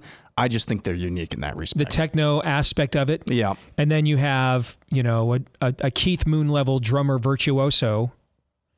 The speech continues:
Speaker 2: as well. That's not a bad call. That's not a bad call. Here's a, and as you were talking, this came to mind.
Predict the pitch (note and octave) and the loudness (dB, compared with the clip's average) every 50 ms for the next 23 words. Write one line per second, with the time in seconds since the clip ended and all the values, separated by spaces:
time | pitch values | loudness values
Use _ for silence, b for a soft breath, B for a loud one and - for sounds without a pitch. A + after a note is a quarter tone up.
0 | _ _ _ _ _ _ _ _ C3 B2+ B2 B2 B2 A#2 G#2 G2+ A#2+ C#3+ - _ | _ _ _ _ _ _ _ _ 0 0 2 2 0 2 2 0 0 -2 -4 _
1 | _ _ _ _ _ _ _ _ - - - G#3 C4+ - - E4 E4 D4+ F3 C3+ | _ _ _ _ _ _ _ _ -20 -6 -4 -2 -2 0 -2 0 0 0 0 0
2 | B2 G2 G3+ - - - E2+ D#2+ F2+ C#3 - - _ _ _ _ _ _ _ _ | -2 -2 -2 -4 -4 -2 0 0 -2 -4 -4 -12 _ _ _ _ _ _ _ _
3 | _ _ _ _ _ _ _ _ - - F#3 G3 - B3 A#3 G#3+ G#3 E3+ G3+ F#3 | _ _ _ _ _ _ _ _ -2 -2 0 0 0 0 0 0 0 0 2 0
4 | F#3 D#3+ - - D#3+ B2+ F2+ D#2 - - - _ - D3+ F3+ A3+ B3 A#3+ - - | 0 0 0 0 0 0 0 -2 -6 -10 -20 _ -4 -2 0 0 0 0 -2 -4
5 | - - - B B B B B B B B B _ _ _ - - - - - | -4 -6 -12 B B B B B B B B B _ _ _ -14 -6 -6 -4 -2
6 | - F#3 E3+ F3+ D#3 B2+ E3 A3+ A3+ C4+ - - - E3+ D#3+ D#3 - E3 D3 C#3 | 0 0 0 2 2 2 0 0 0 0 0 0 0 0 0 0 0 0 0 0
7 | A#2+ D#3 E3 - - - - B2 A2+ G#2+ - - G#2 F2+ E2+ D#2+ D2 - - | 0 0 0 0 0 0 0 0 0 -2 -2 -2 -2 -2 -2 -4 -6 -8 -12